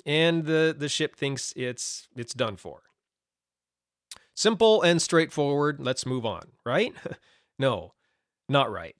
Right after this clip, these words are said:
You listened to last week's study on Jonah one three. I indicated right at the very end of that podcast that for me,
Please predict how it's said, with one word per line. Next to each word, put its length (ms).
You 60
listened 260
to 40
last 240
week's 160
study 240
on 80
Jonah 220
one 160
three. 260
I 60
indicated 540
right 180
at 60
the 80
very 280
end 120
of 60
that 140
podcast 640
that 180
for 180
me, 800